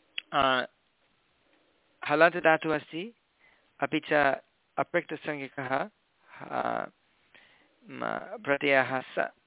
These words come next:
अतः तस्य लोपो भवति, अन्ते अवेद् इति भवति। अनन्तरं वावसाने विकल्पेन चर्त्वादेशो भवति, अतः अवेत्। तर्हि अवेद् अपि अस्ति, अवेत् अपि अस्ति।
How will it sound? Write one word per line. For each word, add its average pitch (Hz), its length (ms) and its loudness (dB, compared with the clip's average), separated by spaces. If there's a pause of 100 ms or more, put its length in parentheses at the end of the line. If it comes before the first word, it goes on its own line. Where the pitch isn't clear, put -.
(260)
अतः 135 340 -4 (420)
तस्य 185 600 -6 (440)
लोपो 139 400 -4
भवति, 131 440 -4 (920)
अन्ते 139 520 -2 (400)
अवेद् 131 560 2 (840)
इति 147 160 -8
भवति। 110 460 -6 (280)
अनन्तरं 160 520 2
वावसाने 156 960 6 (340)
विकल्पेन 147 720 2
चर्त्वादेशो 139 920 2
भवति, 139 460 -2 (280)
अतः 135 380 -4 (640)
अवेत्। 143 480 2 (640)
तर्हि 127 180 -4
अवेद् 151 640 4
अपि 165 240 2
अस्ति, 233 320 -4
अवेत् 170 480 2
अपि 156 220 -2
अस्ति। - 380 -10